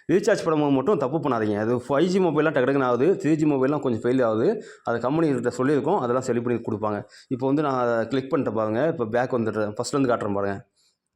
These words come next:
அ, ஃபர்ஸ்ட் டைம் காட்டுறேன் பாருங்க, எப்படி மொபைல்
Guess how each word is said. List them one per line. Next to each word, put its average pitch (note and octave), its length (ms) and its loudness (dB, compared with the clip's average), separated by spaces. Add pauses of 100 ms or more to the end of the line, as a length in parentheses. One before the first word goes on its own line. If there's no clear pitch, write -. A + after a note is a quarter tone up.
(1300)
அ, A#2 80 -6 (460)
ஃபர்ஸ்ட் B2+ 200 -6
டைம் E3 160 2
காட்டுறேன் A#2 260 0
பாருங்க, G#2 180 0
எப்படி A#2 180 0
மொபைல் A2 300 0